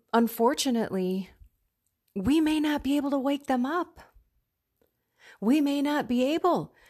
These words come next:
to give them those eyes of faith. That's truly a gift from God. All we can do is help explain how we see the world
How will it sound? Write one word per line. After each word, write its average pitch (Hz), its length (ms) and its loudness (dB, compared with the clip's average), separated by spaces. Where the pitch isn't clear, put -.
to 254 340 0
give 233 300 2
them 226 280 4
those 196 280 2
eyes 196 360 0
of 180 120 -2
faith. 165 340 -2
That's 196 260 -2
truly 330 540 -2
a 208 60 -2
gift 277 240 -6
from 185 200 -6
God. 262 480 -6
All 185 300 2
we 233 220 0
can 254 240 -2
do 123 400 -6
is 180 200 -2
help 175 200 0
explain 175 920 -4
how 160 220 0
we 247 340 4
see 170 280 0
the 139 120 -8
world - 520 -8